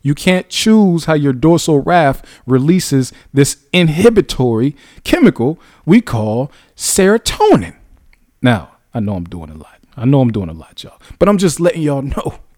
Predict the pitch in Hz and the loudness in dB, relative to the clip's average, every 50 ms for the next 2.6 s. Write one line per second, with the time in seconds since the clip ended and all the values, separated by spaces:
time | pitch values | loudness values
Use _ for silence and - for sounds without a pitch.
0 | _ _ _ _ _ _ _ _ _ _ _ _ _ _ _ _ _ _ _ _ | _ _ _ _ _ _ _ _ _ _ _ _ _ _ _ _ _ _ _ _
1 | _ _ _ _ _ _ _ _ - 175 190 190 190 _ _ - 196 196 175 - | _ _ _ _ _ _ _ _ 0 0 0 0 -2 _ _ -4 -4 -2 -2 -2
2 | - 190 170 170 175 156 143 - - 147 135 165 | -2 -2 -2 -2 -4 -6 -6 -6 -6 -6 -6 -6